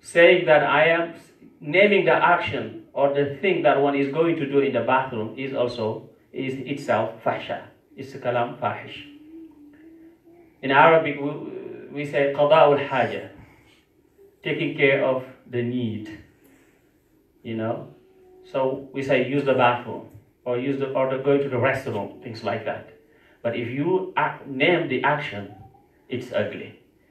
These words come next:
And one cannot, as a Muslim,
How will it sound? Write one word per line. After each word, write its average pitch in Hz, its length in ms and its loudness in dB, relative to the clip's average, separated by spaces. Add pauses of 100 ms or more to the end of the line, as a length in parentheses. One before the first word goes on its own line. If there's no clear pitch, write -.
(220)
And 117 240 -2
one 143 380 0
cannot, 120 500 -4 (300)
as 120 200 2
a 123 100 -2
Muslim, 120 560 -8